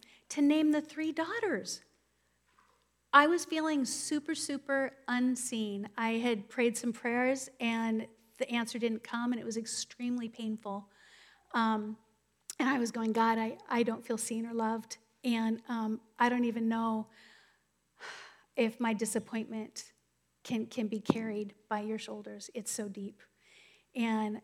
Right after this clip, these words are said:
it was just a spiritual trauma that I had. And I went, "You know what? I'm going to Job." 'Cause what I kept saying through this whole ordeal was, "And yet," you know, 'cause Job said that. He goes, "Though he kill me,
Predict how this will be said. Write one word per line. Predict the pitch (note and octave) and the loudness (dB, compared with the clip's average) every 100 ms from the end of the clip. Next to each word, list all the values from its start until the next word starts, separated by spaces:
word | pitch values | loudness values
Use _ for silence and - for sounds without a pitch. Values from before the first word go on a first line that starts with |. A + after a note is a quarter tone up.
| - | 0
it | A#3+ | 2
was | A3+ | 2
just | A#3+ A#3 | -2 -4
a | A3+ G#3+ - - | -4 -6 -10 -8
spiritual | - - G#3+ A#3 - | -6 -4 -4 -4 -6
trauma | G3 - G#3 G#3+ G3 G3+ _ _ _ _ _ - | -12 -6 -4 -4 -6 -10 _ _ _ _ _ -4
that | A3 | 0
I | G#3+ | 0
had. | G3+ G#3 G3+ G3+ - - | 0 -4 -4 -8 -12 -4
And | A#3 A3 G#3+ G#3+ - | 0 0 -2 -6 -2
I | A3+ | 0
went, | A3+ A3 | 2 0
"You | B3+ | 0
know | A#3+ | 2
what? | A#3+ B3 B3 | 4 2 0
I'm | A3+ | -2
going | A3 A3 | -2 -2
to | G3 | -4
Job." | - G3+ G3+ G3 _ _ _ _ - | -6 -8 -10 -14 _ _ _ _ -4
'Cause | B3 G#3 | -2 0
what | A3+ A#3 | 0 0
I | A#3 | 0
kept | A#3 B3+ | 0 -6
saying | - B3 B3+ | -4 0 0
through | - A#3 | 0 -2
this | A3 | -2
whole | - A3 G#3+ - | -4 -4 -4 -4
ordeal | A3+ G#3+ A3 G#3+ G#3 | -4 0 0 0 -2
was, | A3 G#3+ G#3 G3+ - _ - - _ _ _ | -2 -2 -2 -4 -10 _ -20 -20 _ _ _
"And | A#3 A3+ | 4 6
yet," | A3+ G#3+ G#3 - - | 6 6 2 -6 -10
you | A#3 | -6
know, | A3 G#3+ | -4 -4
'cause | A#3+ G#3+ | -4 -4
Job | A3+ A3 G3+ | -2 -2 -4
said | - A3+ G#3+ G3+ | -8 -8 -6 -6
that. | G3+ A3 - | -10 -10 -16
He | - G#3+ | -12 -8
goes, | G#3+ G#3+ - | -8 -10 -4
"Though | A3+ | -2
he | A3+ A3+ | 0 -2
kill | - C4 | -6 -4
me, | C4 F#3 | -4 -6